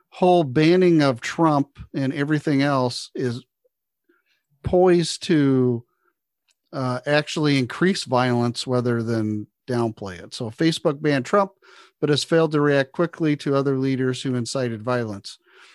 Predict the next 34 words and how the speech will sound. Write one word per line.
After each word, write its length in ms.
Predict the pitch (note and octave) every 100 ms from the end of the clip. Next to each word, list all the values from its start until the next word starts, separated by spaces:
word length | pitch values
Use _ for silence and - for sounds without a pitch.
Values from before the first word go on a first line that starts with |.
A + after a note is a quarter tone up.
| _ C#3+
And 180 | D3
this 200 | F3+ F#3+
article 420 | G#3+ G3 G3 G3+ F3+
goes 280 | F#3 F3+ F3+
on 300 | F3 E3+ D#3
to 100 | C#3+ - -
talk 280 | F#3+ F#3+
about 420 | E3 C3+ A#2 A#2+ _ _ _ _ _ -
how 420 | E3 D3+ C#3+ - _ _ _ _ -
y-, 160 | F#3 - _ _ _ _ _ _ _ _
whatever 420 | F#3+ E3+ A#3 A#3+ A#3
you 360 | G3 E3+ C3+
say 280 | - - F#3
about 300 | E3+ D#3+ D3+
Trump 320 | - E3+ D#3
or 140 | D#3 C3+
disagree 580 | B2 D#3+ - C#3+ D3+ C#3+
or 100 | A#2+
agree 220 | B2+ D#3+
with 200 | D3 C#3+
him, 180 | B2 A#2+
he's 240 | - A3
never 240 | A#3 A#3+
come 320 | G#3 G#3+ G#3 F#3+
right 180 | F3+
out 220 | E3+ F3+ F3
and 140 | B2
said, 400 | - F3+ D3+ B2+
"You 80 | D3
need 160 | D#3+ C#3
to 80 | B2
kill 300 | - E3+ D#3
these 240 | C3+ B2
people," 480 | - D#3+ - F#2+